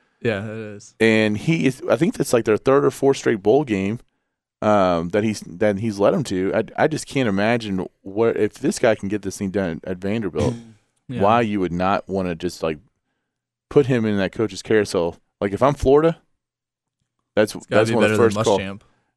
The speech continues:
Speaker 2: Yeah, I mean, exactly. And, and maybe that's why Florida's deciding to go another year with Muschamp. They just don't feel comfortable with who they could get to replace him. I, I don't know. But, um,
Speaker 1: Yeah, it's,
Speaker 2: that,
Speaker 1: that's,
Speaker 2: that
Speaker 1: that's kinda surprising, you
Speaker 2: that's a
Speaker 1: know?
Speaker 2: head scratcher to me, totally, that he's coming back.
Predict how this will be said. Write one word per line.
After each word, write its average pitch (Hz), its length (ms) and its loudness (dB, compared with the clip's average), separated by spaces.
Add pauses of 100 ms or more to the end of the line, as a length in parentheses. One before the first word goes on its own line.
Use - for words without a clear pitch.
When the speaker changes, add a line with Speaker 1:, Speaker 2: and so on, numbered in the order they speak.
(100)
Speaker 2:
Yeah, 92 260 4 (140)
I 98 80 -2
mean, 98 240 0
exactly. 92 640 0 (100)
And, 98 320 -2 (580)
and 104 140 0
maybe 139 180 4
that's 120 240 2
why 107 220 6
Florida's 104 380 0
deciding 98 400 0
to 92 40 -6
go 95 160 0
another 95 200 0
year 92 80 -2
with 85 120 -4
Muschamp. 98 400 -4
They 95 100 -4
just 101 140 -6
don't 87 180 -6
feel 90 140 -6
comfortable 85 400 -8
with 87 220 -8 (160)
who 117 80 0
they 101 100 -2
could 87 160 -14
get 95 200 -4
to 82 120 -10
replace 92 340 -4
him. 71 120 -14 (160)
I, 78 160 -2
I 110 100 2
don't 101 140 0
know. 92 240 -4 (560)
But, 87 220 0 (220)
um, 80 80 -8
Speaker 1:
Yeah, 98 200 -10
it's, 107 240 -20 (400)
Speaker 2:
that, - 180 -6
Speaker 1:
that's, 117 220 2
Speaker 2:
that - 160 -20
Speaker 1:
that's 131 180 -4
kinda 131 160 2
surprising, 104 540 -4
you 98 80 -20 (220)
Speaker 2:
that's 110 120 -2
a 104 60 2
Speaker 1:
know? 92 40 0
Speaker 2:
head 107 140 2
scratcher 85 340 -2
to 82 60 -10
me, 85 140 -8
totally, 85 420 -4
that 87 140 -6
he's 95 160 -8
coming 85 180 -8
back. 76 300 -12